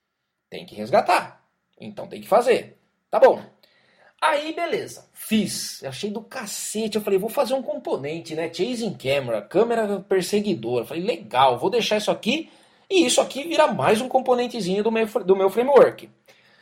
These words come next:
"Ah, mas e o tiro?" Ah, o tiro é outro componente. A colisão dele baseada no raio do personagem é outro componente. E assim eu vou criando a minha caixinha de ferramentas. Eu uso uma parte pra poder fazer a carga dos modelos três D, porque também eu não vou ficar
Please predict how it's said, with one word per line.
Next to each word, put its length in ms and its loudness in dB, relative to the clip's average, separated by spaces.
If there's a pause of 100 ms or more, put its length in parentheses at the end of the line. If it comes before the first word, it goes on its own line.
(140)
"Ah, 320 4
mas 280 0
e 40 -2
o 120 -6
tiro?" 320 0
Ah, 100 8
o 160 0
tiro 300 2
é 40 10
outro 320 6
componente. 640 -2
A 60 -4
colisão 560 0
dele 260 4
baseada 440 2
no 100 -2
raio 400 2
do 80 -4
personagem 640 -2
é 140 -2
outro 340 2
componente. 800 0
E 100 -4
assim 240 -6
eu 120 0
vou 360 4 (260)
criando 800 4
a 80 4
minha 220 0
caixinha 500 0
de 80 -12
ferramentas. 840 0 (520)
Eu 240 6
uso 240 -4
uma 160 4
parte 360 2
pra 120 -6
poder 240 -2
fazer 180 -2
a 60 2
carga 280 0
dos 140 -12
modelos 380 -8
três 160 -8
D, 80 -4
porque 200 -16
também 260 -6
eu 40 -6
não 100 -8
vou 140 -2
ficar 540 -2